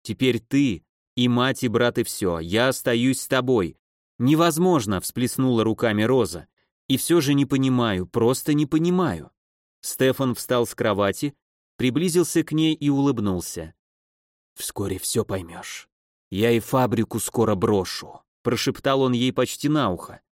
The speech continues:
«А как же ты будешь жить?» «Я буду жить с тобой», тихим ласковым голосом произнес Стефан. «Ты тоже бросишь фабрику, и мы будем жить на твои деньги.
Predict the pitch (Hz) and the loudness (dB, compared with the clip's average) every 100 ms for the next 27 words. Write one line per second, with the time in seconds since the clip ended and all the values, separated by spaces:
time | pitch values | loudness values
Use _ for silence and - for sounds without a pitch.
0 | _ _ _ 107 - 139 127 151 165 165 | _ _ _ -8 -2 0 0 0 2 2
1 | 170 202 175 110 - _ _ _ _ _ | 0 -2 -2 -4 -6 _ _ _ _ _
2 | - 98 151 165 202 202 131 147 - - | -8 -2 -2 0 0 0 0 -2 -2 -4
3 | 143 147 180 101 - _ - 143 - 139 | -2 2 0 0 -8 _ -4 -2 0 2
4 | 135 131 - 127 123 104 127 131 123 127 | 2 0 -2 0 0 2 2 2 0 -2
5 | 113 117 98 107 113 - - 95 - 80 | 0 0 0 0 -2 -4 -4 -4 -4 -16
6 | - _ _ _ _ _ _ 107 - 120 | -18 _ _ _ _ _ _ -8 -2 0
7 | 127 151 131 139 - 120 - 117 101 110 | 2 2 2 0 0 -6 -2 0 2 0
8 | 120 - 120 110 117 135 131 127 92 120 | -2 0 2 2 2 0 0 -2 0 -4
9 | 123 131 120 123 127 113 131 165 95 82 | -2 -4 0 0 2 0 -2 -2 -4 -10
10 | - | -18